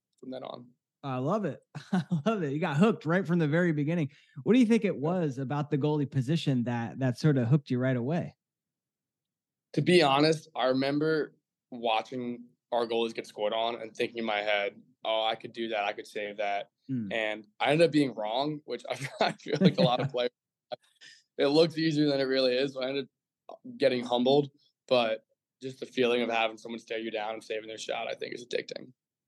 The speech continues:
Speaker 2: That's so interesting that you say that, 'cause I remember I started out playing MIDI myself as well, and I remember that exact, saying that exact thing in my head, like,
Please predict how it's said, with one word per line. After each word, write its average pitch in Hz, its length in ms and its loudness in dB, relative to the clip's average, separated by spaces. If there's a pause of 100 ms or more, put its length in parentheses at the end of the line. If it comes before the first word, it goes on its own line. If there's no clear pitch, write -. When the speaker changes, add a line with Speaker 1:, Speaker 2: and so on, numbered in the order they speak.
(500)
Speaker 2:
That's 160 160 4
so 208 180 4
interesting 190 460 4
that 127 100 0
you 123 80 0
say 156 220 2
that, 110 200 -2
'cause 135 120 0
I 160 80 6
remember 170 340 6
I 131 80 2
started 156 300 2
out 120 100 -4
playing 135 260 2
MIDI 135 200 4
myself 113 520 -2
as 101 160 -8
well, 117 380 2
and 127 140 4
I 123 100 6
remember 151 320 8
that 131 140 2
exact, 127 420 -4
saying 160 400 2
that 117 180 0
exact 131 520 0
thing 147 300 2
in 147 180 0
my 123 180 0
head, 113 400 -4
like, 120 220 -10